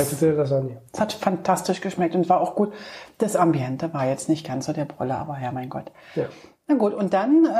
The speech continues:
Speaker 2: ähm,
Speaker 1: Ins Bett.
Speaker 2: ins Bett, geschlafen. Am Morgen, ähm,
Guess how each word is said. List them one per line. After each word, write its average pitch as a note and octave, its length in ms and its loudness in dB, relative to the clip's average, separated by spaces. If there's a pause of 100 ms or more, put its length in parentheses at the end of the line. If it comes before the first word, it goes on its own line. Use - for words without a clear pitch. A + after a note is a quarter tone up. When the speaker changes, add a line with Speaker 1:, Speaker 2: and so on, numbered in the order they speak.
(120)
Speaker 2:
ähm, A#3 300 -4 (260)
Speaker 1:
Ins D3 120 -16
Bett. G#3 320 -6 (200)
Speaker 2:
ins G#3 140 -4
Bett, C4 280 0 (100)
geschlafen. A#3 600 2 (480)
Am G3 140 0
Morgen, A3+ 540 2
ähm, G3+ 420 -4